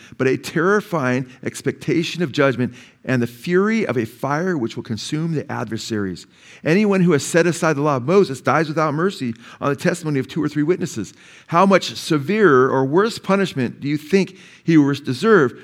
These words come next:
who has trampled underfoot the Son of God and has regarded as unclean the blood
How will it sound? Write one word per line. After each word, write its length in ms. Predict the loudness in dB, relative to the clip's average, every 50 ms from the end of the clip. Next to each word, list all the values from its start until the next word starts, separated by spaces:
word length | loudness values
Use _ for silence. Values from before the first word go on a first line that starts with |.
| -8 0
who 120 | 2 2
has 120 | 2 2
trampled 460 | 0 0 2 4 4 4 4 2 0 0
underfoot 420 | 2 2 2 0 0 -2 -4 -4
the 80 | -4 -10
Son 220 | -4 -2 -2 -2
of 100 | -2 -2
God 340 | -4 -4 -4 -4 -6 -8 -10 -14 _ _ _ _ _ _ _ _ -20 -20 -12 -4
and 120 | 0 2 2
has 140 | 2 4 2
regarded 400 | 2 6 8 8 8 8 6 4
as 80 | 4
unclean 500 | 2 2 2 2 0 0 0 0 2 2
the 80 | 2 0
blood 360 | 0 2 2 4 6 4 4